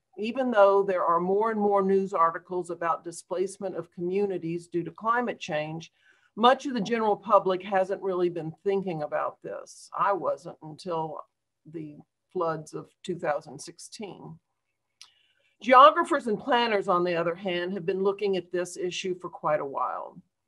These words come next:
The graphic you see is from the research of geographer Matthew Hauer at Florida State University. He has done the most research into predicting where people will move due to sea level rise.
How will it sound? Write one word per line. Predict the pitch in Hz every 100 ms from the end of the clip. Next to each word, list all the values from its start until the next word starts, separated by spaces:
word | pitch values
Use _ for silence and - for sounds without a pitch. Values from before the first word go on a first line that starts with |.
| _ _ -
The | 180
graphic | 220 233 262 302 262
you | 269
see | - 214 202
is | 196 -
from | 202
the | 190
research | 180 196 196 208 190 196 -
of | 180 165
geographer | 165 170 175 185 220 208 214 202 196
Matthew | 180 175 190 190 233 233
Hauer | 226 170 160 160 170 180
at | 170 -
Florida | 190 170 165
State | 170 - 170 160
University. | 175 170 165 208 202 180 127 95 87 _ _ _ _ _ _
He | 254 269
has | 311 247
done | 240 214
the | 202
most | 196 220 240 208
research | 196 180 196 180 180 180 180 - -
into | 190 190 180
predicting | - 190 143 214 247 _ 196 180 170
where | 170 170
people | 170 202 202 220 208
will | 226 196
move | 170 170 160 143
due | 165 165
to | 170
sea | - 269 240
level | 165 147 131 139
rise. | - 82 - - -